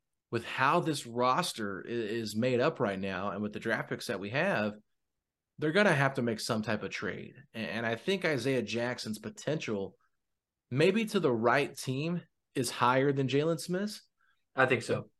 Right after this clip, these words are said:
Speaker 1: Especially since he's still on a rookie contract. So I think he could be really nice trade bait in the offseason. And the Pacers can address the center position. Obviously, they just extended Miles Turner. They got him for two more years.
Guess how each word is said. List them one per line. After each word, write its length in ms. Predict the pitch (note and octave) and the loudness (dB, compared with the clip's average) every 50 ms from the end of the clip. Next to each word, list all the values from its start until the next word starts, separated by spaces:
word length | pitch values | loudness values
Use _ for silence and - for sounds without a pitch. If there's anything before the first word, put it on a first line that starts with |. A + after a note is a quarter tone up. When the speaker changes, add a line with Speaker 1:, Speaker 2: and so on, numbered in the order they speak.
| _ - | _ -6
Speaker 1:
Especially 540 | A2+ - - - D#3 D#3 D#3+ - - F#3 | -6 -4 0 2 4 4 4 4 4 2
since 220 | F3 F3+ F3+ E3 - | 2 2 2 0 0
he's 140 | E3 C#3 - | -2 -2 -2
still 180 | - D#3 D3 | 0 2 2
on 80 | D3 C#3 | 2 2
a 80 | A#2+ | 2
rookie 300 | A2 A#2 B2+ C3 - B2 | 2 2 0 0 0 -4
contract. 680 | A2 - - A#2 B2 C3+ C3+ - F3+ F#3 G3+ G3 - - _ _ _ _ _ _ _ _ - | -4 0 0 2 2 2 0 0 -2 -2 -2 -4 -8 -14 _ _ _ _ _ _ _ _ -10
So 160 | - - D3 | -2 2 4
I 200 | G#2+ B2 C3+ C3+ | 6 6 4 4
think 340 | C3 - - G3+ A3 A#3 G#3+ | 0 -2 -2 0 0 0 0
he 140 | - A3+ G#3+ | -2 -2 0
could 180 | - G3+ D3+ | 0 0 2
be 140 | D3+ D#3 C3+ | 2 2 2
really 420 | A2+ A2+ A#2 A#2+ C3+ C#3 C#3 C#3 | 0 -2 -4 0 2 4 4 4
nice 580 | C#3 C3 C3 B2+ B2+ B2+ B2+ - - - - - _ - | 2 2 2 2 2 0 -2 -2 -6 -8 -10 -12 _ -8
trade 420 | - - - C3 A#2+ C3+ C#3+ C3+ | -6 -2 0 2 2 2 2 2
bait 360 | D#3+ E3+ F#3 G#3+ A3 G#3+ - - _ _ _ _ _ _ _ _ _ _ _ _ _ _ - | 4 4 4 2 0 -4 -8 -12 _ _ _ _ _ _ _ _ _ _ _ _ _ _ 0
in 100 | C#3+ D#3 | 2 4
the 100 | E3 E3+ | 6 6
offseason. 720 | E3 D#3+ E3 E3 D#3+ - - E3+ E3+ E3 F3 F#3+ F#3+ F3+ - _ _ _ _ _ _ _ _ | 6 6 6 4 4 4 4 4 4 4 2 -2 -4 -6 -10 _ _ _ _ _ _ _ _
And 420 | - B2 B2+ B2 B2 B2 B2 B2 A#2+ | -4 0 0 2 2 4 4 4 4
the 80 | B2 | 4
Pacers 400 | A#2+ - E3 F3+ F3+ - G3+ F3 | 4 4 4 2 2 2 -2 -2
can 120 | - F#3 E3+ | 0 0 0
address 340 | C3 G#2+ G#2+ A2+ A#2+ B2 - | 0 0 2 2 2 2 0
the 80 | A2 | -2
center 220 | G#2 - A2+ A2 G#2+ | -4 -2 -2 -2 -2
position. 340 | G#2+ G#2 G#2+ G#2 - A2+ | 0 0 -2 -2 -2 0
Obviously, 400 | G#2+ A2 A#2+ B2 B2 A#2+ B2 B2 | 2 2 2 2 2 0 0 -2
they 80 | G#2+ A2+ | -2 -2
just 380 | G#2 G2+ A2+ A#2 - - - _ _ _ - | -2 -4 -6 -6 -8 -10 -12 _ _ _ -10
extended 420 | A#2 - - - C3+ B2 A#2+ A#2 | -8 -8 -4 -2 0 0 2 2
Miles 320 | A2+ A#2 A2+ A2+ A2+ A2 - | 2 2 2 0 0 -2 -2
Turner. 300 | - A#2+ A#2 A#2 A2+ A2 | -4 -4 -2 -2 -2 0
They 100 | A2 G#2 | 0 0
got 140 | A2+ G#2+ | 2 2
him 100 | A2 G#2 | 0 0
for 80 | - A2+ | -4 -6
two 200 | A2 - - A#2+ | -10 -6 -4 -4
more 180 | A#2 A#2 A2+ A2 | -2 -2 0 0
years. 340 | A2+ A2+ A2+ A2 G#2+ - | 0 0 0 0 -2 -4